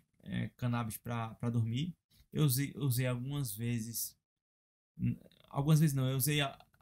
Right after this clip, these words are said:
a, esse ano eu usei durante um, um mês, mais ou menos, quando eu tava, quando eu parei de meditar em maio, eu tava numa, numa, numa, numa, numa área meia, meia complicada na minha vida,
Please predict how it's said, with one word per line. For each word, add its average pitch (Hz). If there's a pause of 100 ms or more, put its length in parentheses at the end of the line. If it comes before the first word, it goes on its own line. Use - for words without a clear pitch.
(140)
a, 131
esse 147
ano 139
eu 135
usei 127
durante 123
um, 127
um 123
mês, 123
mais 117
ou 120
menos, 120
quando 123
eu 117
tava, 120 (800)
quando 127
eu -
parei 127
de 120
meditar 117 (260)
em 120
maio, 135 (460)
eu -
tava 120
numa, 123 (220)
numa, 117 (1160)
numa, 180 (400)
numa, 165
numa 156
área 143
meia, 139 (260)
meia 131
complicada 123
na 120
minha 120
vida, 170